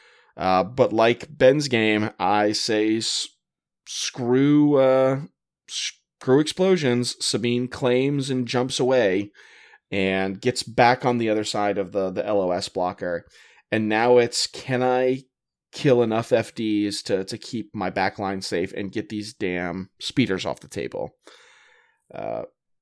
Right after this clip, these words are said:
Cassian gets the first speeder, or the first, uh, mo-, F D down, and K two single-handedly off of two aim tokens and the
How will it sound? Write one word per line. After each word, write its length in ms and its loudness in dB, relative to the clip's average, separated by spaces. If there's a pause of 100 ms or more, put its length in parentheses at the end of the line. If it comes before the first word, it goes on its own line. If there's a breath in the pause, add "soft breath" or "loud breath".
(280)
Cassian 520 2
gets 320 0
the 100 2
first 600 0
speeder, 420 2
or 60 2
the 80 -4
first, 400 -2
uh, 280 0 (540)
mo-, 240 -4 (480)
F 180 -2
D 140 -4
down, 520 0 (680 soft breath)
and 720 -2 (240)
K 300 2
two 640 2 (1200)
single-handedly 1200 4
off 240 2
of 160 -16
two 280 0
aim 240 2
tokens 720 -4
and 260 -6
the 340 -6